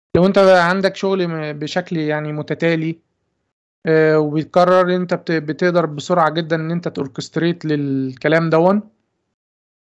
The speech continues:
لأن أنت بس كل اللي هتعمله في كل مرة لو الح-، لو الأمور دي بتتكرر، يعني كمثال، أنا راجل مثلًا عندي مشاريع باجي أنفذها بشكل يومي أو بشكل أسبوعي،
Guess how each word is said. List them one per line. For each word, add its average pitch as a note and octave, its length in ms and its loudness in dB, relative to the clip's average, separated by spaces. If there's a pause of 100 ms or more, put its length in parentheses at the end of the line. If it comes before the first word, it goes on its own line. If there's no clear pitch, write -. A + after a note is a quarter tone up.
(200)
لأن G3 300 4
أنت G3+ 160 4
بس G3 260 2
كل G3 240 0
اللي F3 240 2
هتعمله E3 420 0
في - 80 -14
كل F#3 240 0
مرة F3 280 2
لو D#3 220 2
الح-، C#3 180 -4
لو C#3+ 240 -2
الأمور E3 340 -4
دي E3 120 -2
بتتكرر، E3+ 480 0
يعني D#3 200 -2
كمثال، D#3 560 -4 (880)
أنا F3 100 2
راجل F#3 240 4
مثلًا F#3 260 2
عندي F3 220 0
مشاريع E3 420 -4
باجي E3+ 240 -2
أنفذها D#3 520 -4
بشكل E3 320 -6
يومي E3 400 0
أو D3 120 0
بشكل D3 360 -6
أسبوعي، E3 680 0